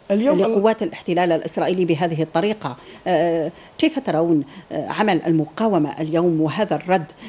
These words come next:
Speaker 2: الذي وصفه أيضًا الرئيس الفلسطيني محمود عباس بأنه حق شرعي للشعب الفلسطيني في الدفاع عن نفسه؟
Speaker 1: طبعًا يمكن أن، أن أرى الأمور من عدة زوايا. زاويتها الأولى زاوية الق-، زاوية القانون الدولي، بما يتكلمون
Speaker 2: نعم.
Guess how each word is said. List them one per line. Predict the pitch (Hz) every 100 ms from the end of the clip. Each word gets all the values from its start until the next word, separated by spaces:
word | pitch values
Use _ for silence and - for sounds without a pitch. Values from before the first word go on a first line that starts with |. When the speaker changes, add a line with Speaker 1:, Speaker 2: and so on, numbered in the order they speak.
| -
Speaker 2:
الذي | 175 170 170 165 147
وصفه | 156 165 - - 170 160
أيضًا | 190 180
الرئيس | 143 143 151 180 180
الفلسطيني | 160 165 - 180 170
محمود | - 165 160
عباس | 139 170 160 - - -
بأنه | 185 185 156 135
حق | - - - 165 147 - - - -
شرعي | - 196 147 180
للشعب | 165 156 - 151
الفلسطيني | 160 - 170 - 175 180
في | 160
الدفاع | 156 160 -
عن | 165 143
نفسه؟ | 143 - 180
Speaker 1:
طبعًا | 208
يمكن | 311 262 240
أن، | 214 226
أن | 214 202 196
أرى | 226
الأمور | 202 185 214 214
من | 185
عدة | 190 190 165
زوايا. | 165 175 185 139 147 156
زاويتها | 165 190 233 233 196
الأولى | - 214 175
زاوية | 180 202 190
الق-، | 175 196 156
زاوية | 196 196
القانون | 180 - 185 185
الدولي، | 165 180 160
بما | 165 180
يتكلمون | 165 175 - 202 165 160
Speaker 2:
نعم. | 214